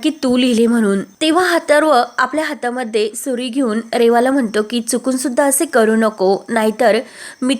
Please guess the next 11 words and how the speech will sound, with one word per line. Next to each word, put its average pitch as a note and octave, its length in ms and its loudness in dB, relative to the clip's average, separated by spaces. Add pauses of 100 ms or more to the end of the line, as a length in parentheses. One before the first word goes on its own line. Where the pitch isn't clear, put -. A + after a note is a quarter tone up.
तुझा C4+ 260 2
आणि D4+ 200 2
त्या E4+ 140 0
अभिषेकचा A#3+ 800 0 (400)
जो B3 180 2
गळामिठी C#4+ 640 -2
फोटो C#4 340 0 (120)
आहे A#3+ 280 -2
तो B3+ 160 -6
सर्वांना A3+ 440 -2
दाखवेल. G3+ 520 -4